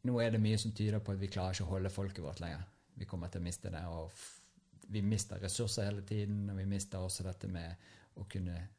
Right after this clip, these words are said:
å påvirke ting, og når vi endrer på ting, så kommer det nye regler som gjør at det blir vanskeligere for oss igjen. Eh, hvis det er veldig regn i en periode, og, og veiene forsvinner, så har de plutselig ikke lov til å hente jord fra det området, for det blir kontrollert.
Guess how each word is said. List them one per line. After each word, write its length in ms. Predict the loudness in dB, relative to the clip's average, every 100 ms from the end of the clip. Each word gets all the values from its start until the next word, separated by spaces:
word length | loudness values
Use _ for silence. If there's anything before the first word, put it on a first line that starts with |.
| _ -12
å 80 | -8
påvirke 520 | -2 0 0 -4 -6
ting, 280 | -4 -2 0
og 60 | 0
når 80 | -2
vi 60 |
endrer 280 | 0 0 0
på 120 | -2
ting, 180 | -2 -2
så 100 | -4
kommer 220 | -4 -2 0
det 120 | 0
nye 200 | 0 0
regler 340 | -2 -2 -4
som 140 | -4 -4
gjør 260 | -4 -4
at 180 | -8 -8
det 100 | -6
blir 100 | -2
vanskeligere 440 | -2 -2 -2 -4 -4
for 160 | -4
oss 140 | -4 -2
igjen. 400 | 0 0 0 -4 -8 -20 -20 -20 -10
Eh, 840 | -6 -4 -6 -6 -8 -8 -8 -8 -8 -10 -6
hvis 140 | -4 -2
det 120 | 0
er 40 | 2
veldig 260 | 2 2 0 2
regn 560 | 0 2 0 0 0 -4 -6 -4
i 60 | -2
en 120 | 0
periode, 580 | 0 0 -2 -2 -2 -2
og, 760 | -2 -2 -2 -2 -2 -4 -6 -6
og 160 | -4 0
veiene 320 | 0 0 0
forsvinner, 600 | -2 -2 -2 0 0 -2 -4 -8
så 500 | -6 -4 -2 -2 -2
har 100 | -2
de 80 | -4
plutselig 380 | -4 -4 -4 -4
ikke 120 | -2
lov 160 | 0 -2 -4
til 100 | -6
å 60 |
hente 300 | -4 -4 -4 -4
jord 300 | -2 -4 -6
fra 180 | -8 -6
det 200 | -2 -2
området, 440 | -2 -4 -6 -6 -6
for 120 | -6
det 160 | -6 -6
blir 100 | -6
kontrollert. 560 | -8 -6 -4 -6 -8